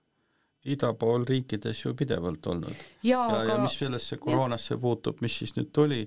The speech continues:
Speaker 1: seda uuriti, aga mitte kui mingisugust relva. Ja kui, noh, see jäi,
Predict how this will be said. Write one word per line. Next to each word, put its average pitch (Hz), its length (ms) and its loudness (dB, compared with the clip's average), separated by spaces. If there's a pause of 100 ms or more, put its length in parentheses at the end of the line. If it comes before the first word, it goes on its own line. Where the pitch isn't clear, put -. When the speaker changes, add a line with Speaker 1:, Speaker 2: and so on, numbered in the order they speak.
(280)
Speaker 1:
seda 127 440 2
uuriti, 104 920 6 (640)
aga 104 220 2
mitte 120 340 2
kui 107 160 -4
mingisugust - 640 -4 (160)
relva. 113 560 0 (440)
Ja - 80 -12
kui, 113 200 0 (200)
noh, 107 220 0
see 113 240 0
jäi, 110 320 2